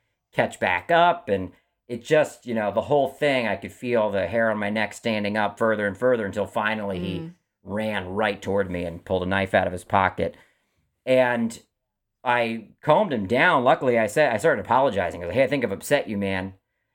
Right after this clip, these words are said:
Speaker 1: and I'm sorry." And he was like, "You think I'm angry? Huh?" And he just kept coming toward me.
Speaker 2: Right.
Speaker 1: And I was like, "Yeah, man, I think I made you upset, and I'm sorry if I did."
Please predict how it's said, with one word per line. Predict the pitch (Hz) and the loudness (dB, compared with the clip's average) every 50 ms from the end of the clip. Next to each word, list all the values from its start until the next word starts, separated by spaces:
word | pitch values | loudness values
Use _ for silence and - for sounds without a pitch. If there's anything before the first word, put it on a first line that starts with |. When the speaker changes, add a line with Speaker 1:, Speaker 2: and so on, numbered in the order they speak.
| _ _ _ 107 | _ _ _ -8
Speaker 1:
and | 107 107 107 | -4 -4 -4
I'm | 101 92 | -4 -2
sorry." | - 143 135 131 127 110 95 85 82 73 - | 2 4 4 4 4 4 2 -2 -4 -8 -10
And | 92 104 | -8 -6
he | 107 | -6
was | 107 101 95 | -6 -6 -6
like, | 101 87 85 | -6 -6 -6
"You | 117 110 | -8 -4
think | - 127 110 | -4 -2 -2
I'm | 117 117 139 127 120 | 0 0 0 -2 -2
angry? | 131 139 147 139 156 170 170 165 - _ _ | -2 -2 -4 -4 -6 -6 -8 -8 -12 _ _
Huh?" | 151 160 190 185 160 - _ _ _ _ | 0 2 2 0 -2 -8 _ _ _ _
And | 95 104 | -6 -6
he | 104 | -4
just | 110 - - | -6 -4 0
kept | - 107 - - | 0 0 0 2
coming | - 117 110 104 95 | 2 2 2 2 0
toward | - 107 110 110 104 98 | 2 2 2 2 2 2
me. | 95 87 87 - _ _ _ _ _ _ _ _ _ | -2 -4 -6 -8 _ _ _ _ _ _ _ _ _
Speaker 2:
Right. | 180 175 165 170 | -12 -10 -8 -4
Speaker 1:
And | 165 120 | 0 0
I | 123 | 0
was | 120 113 | 0 0
like, | 113 - | 0 2
"Yeah, | 135 165 180 | 2 2 4
man, | 160 147 135 135 | 4 2 0 0
I | |
think | 123 - 160 139 | 0 -2 0 0
I | 160 147 | 0 0
made | 156 156 160 131 | 0 -2 -2 -2
you | 147 | -4
upset, | 120 - - 170 165 | -6 -2 0 0 2
and | 143 135 | 2 0
I'm | 110 | -2
sorry | - 165 160 170 175 170 | 0 2 2 4 2 0
if | 170 165 | 0 0
I | 156 143 | 0 0
did." | 131 151 165 175 175 - | 4 4 4 4 4 2